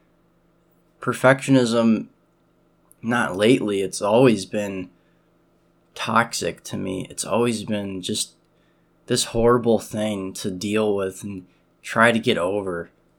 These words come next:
It's like I complete something and I instantly, you know, loathe it or hate it because there's so much better work out there,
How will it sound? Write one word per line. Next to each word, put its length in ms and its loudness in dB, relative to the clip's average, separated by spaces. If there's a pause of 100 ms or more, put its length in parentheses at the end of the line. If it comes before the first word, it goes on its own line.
(1300)
It's 300 2
like 180 6
I 140 6
complete 500 -2
something 800 2 (100)
and 380 -4
I 140 -2
instantly, 840 -2 (800)
you 140 0
know, 180 4
loathe 420 6
it 240 8
or 120 0
hate 340 0
it 240 2
because 320 -2
there's 180 -2
so 200 0
much 280 -2
better 300 0
work 320 0
out 300 2
there, 340 -2